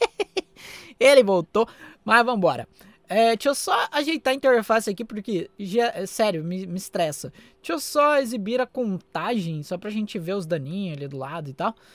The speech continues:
Tá, corre meio Narutinho, tá bom? Tipo, irrelevante isso. Vamos começar direto pelo agarre dela, que eu quero ver.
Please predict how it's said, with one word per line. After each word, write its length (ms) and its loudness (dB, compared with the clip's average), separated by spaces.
Tá, 760 4
corre 280 2
meio 180 -2
Narutinho, 640 -4
tá 100 -14
bom? 180 -12
Tipo, 340 -16
irrelevante 500 -6
isso. 140 -20
Vamos 100 -8
começar 220 -2
direto 300 2
pelo 120 4
agarre 280 2
dela, 220 -2
que 80 -10
eu 60 -8
quero 180 -6
ver. 200 -12